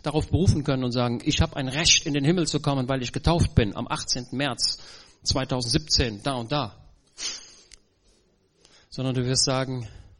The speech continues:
„Weil Jesus meine Sünden vergeben hat und weil ich ein Kind Gottes bin, weil ich Barmherzigkeit bekommen habe.“ Und weil ich Barmherzigkeit erfahren habe,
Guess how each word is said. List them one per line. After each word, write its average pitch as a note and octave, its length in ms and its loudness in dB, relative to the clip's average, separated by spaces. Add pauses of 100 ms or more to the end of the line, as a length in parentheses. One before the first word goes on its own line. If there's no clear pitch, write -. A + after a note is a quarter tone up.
(960)
„Weil A#2+ 160 -6
Jesus B2 260 -2
meine A#2 200 -6
Sünden B2+ 320 -6
vergeben A2+ 420 -6
hat - 260 -12 (440)
und B2 100 -6
weil B2 140 -4
ich A#2+ 120 -8
ein A#2 80 -8
Kind A#2 180 -10
Gottes A2+ 320 -6
bin, G#2+ 240 -6 (520)
weil C3 140 0
ich B2+ 120 -4
Barmherzigkeit C#3+ 840 -2
bekommen G2+ 380 -2 (140)
habe.“ - 160 -10 (1120)
Und C#3+ 200 -2
weil E3 260 -4
ich A#3 320 2
Barmherzigkeit G3+ 1000 0
erfahren G#3 600 -4
habe, F#3+ 420 -2